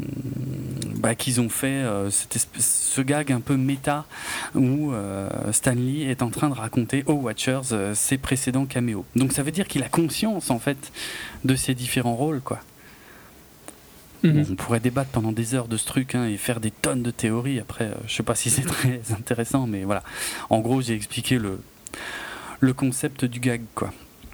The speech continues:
Speaker 2: Ouais.
Speaker 1: Et, euh,
Speaker 2: Ça, une I P qui appartient à Fantastic Four aussi, je pense, par contre, donc... Euh.
Speaker 1: Ouais, euh, c'est vrai que c'est plus, ouais, ouais, c'est plus proche de ça, mais je sais pas comment ils se sont débrouillés pour pouvoir les utiliser, mais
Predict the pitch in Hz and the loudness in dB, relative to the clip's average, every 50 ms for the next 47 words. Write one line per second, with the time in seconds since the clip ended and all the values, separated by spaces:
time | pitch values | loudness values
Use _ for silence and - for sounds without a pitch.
0 | - - - - - - - - - - - - - - - - - - 160 127 | -20 -20 -20 -20 -20 -20 -20 -20 -20 -20 -10 -6 -4 -4 -4 -6 -4 0 2 2
1 | - 117 123 113 110 107 104 104 104 107 113 110 110 - - 139 127 123 123 123 | 4 4 2 2 0 0 -2 -2 -4 -4 -4 -2 2 4 6 6 6 4 2 2
2 | 120 123 120 - 147 - - 120 113 - 113 - - 127 117 117 110 110 - - | 2 0 0 -2 -2 0 2 2 2 2 -2 -4 -2 -2 0 0 0 -2 -2 -4
3 | 123 113 120 110 - - - - - 127 120 120 123 - - 147 - - 127 - | -4 -2 -2 -2 -4 -4 -6 -4 -2 -2 0 -2 -2 -2 -2 -2 -2 -2 -4 -6
4 | - - 127 113 - - 123 123 113 107 107 - - 147 117 110 123 - - - | -6 -6 -6 -6 -4 -4 -4 -4 -4 -6 -8 -8 -8 -10 -8 -10 -10 -10 -10 -10
5 | - - - - - - - - - - - - - - - - - - 101 131 | -10 -10 -10 -10 -10 -12 -14 -14 -16 -16 -16 -16 -16 -16 -16 -12 -6 -2 0 0
6 | 135 131 135 147 151 156 160 160 165 160 143 110 139 135 131 127 - - - 127 | 2 2 2 2 2 2 0 0 0 0 -2 0 0 0 0 0 0 -2 -2 -2
7 | 139 151 151 - - 135 131 - - 143 139 131 123 107 117 127 127 123 123 123 | -2 -2 0 0 -2 -2 -2 -4 -2 0 0 0 0 0 0 0 2 2 0 0
8 | 127 117 110 117 120 - - - - 120 - - 127 - - - 131 127 - 135 | -2 -2 -4 -4 -4 -2 -2 -2 -4 -4 -6 -6 -6 -4 -2 0 0 0 0 0
9 | 131 - - 160 156 160 147 131 156 147 - 190 - 208 190 - - 165 160 151 | 0 2 2 2 2 2 0 0 0 -2 -2 -2 -2 -2 -2 2 2 2 4 2
10 | 147 - - 151 139 139 135 131 139 143 151 151 143 - 127 - - 131 127 127 | 2 2 2 2 2 2 0 0 0 -2 -2 -2 -2 -4 -4 -2 0 0 2 2
11 | 127 127 120 120 113 - - 123 131 127 120 127 123 120 117 110 110 107 104 107 | 0 -2 -2 -4 -6 -4 -2 -2 -2 0 0 0 0 0 0 0 0 0 0 0
12 | 107 107 | -2 -2